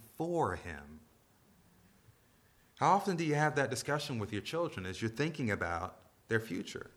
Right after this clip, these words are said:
How often do you remind them, "You have been made for Jesus Christ, for his purposes, for his glory"? Christ died for you.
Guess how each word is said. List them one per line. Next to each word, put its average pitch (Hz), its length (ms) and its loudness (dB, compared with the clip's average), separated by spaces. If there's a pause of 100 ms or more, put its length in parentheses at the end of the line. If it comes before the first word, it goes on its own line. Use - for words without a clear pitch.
(1120)
How 151 140 6
often 208 280 2
do 156 60 2
you 151 180 0
remind 139 420 4
them, 107 300 2
"You 202 360 0
have 151 420 0
been 143 180 0
made 127 480 0
for 117 380 6
Jesus 113 520 0
Christ, - 760 -4
for 113 180 -4
his 101 180 -4
purposes, - 680 -8 (340)
for 113 260 2
his 95 200 0
glory"? 90 400 -2 (2000)
Christ 120 320 6
died 131 240 12
for 147 100 2
you. 135 320 2